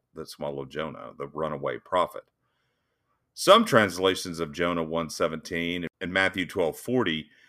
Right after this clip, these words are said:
use the word whale, but the original language simply means great fish. It could have been a whale.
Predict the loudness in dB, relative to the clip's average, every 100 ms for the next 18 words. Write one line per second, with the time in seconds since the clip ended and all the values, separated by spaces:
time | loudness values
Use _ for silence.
0 | _ _ -8 0 4 4 4 2 4 8
1 | 10 8 6 0 -2 -2 -8 -12 -14 _
2 | _ -4 0 2 2 6 4 4 0 0
3 | 0 -2 -2 -4 -4 -4 -4 -4 -2 -4
4 | -2 -2 -2 -6 -10 -20 _ -10 -2 -2
5 | -2 _ -12 -12 -14 -20 _ _ _ _
6 | _ _ -8 0 2 2 0 -2 -6 -12
7 | -16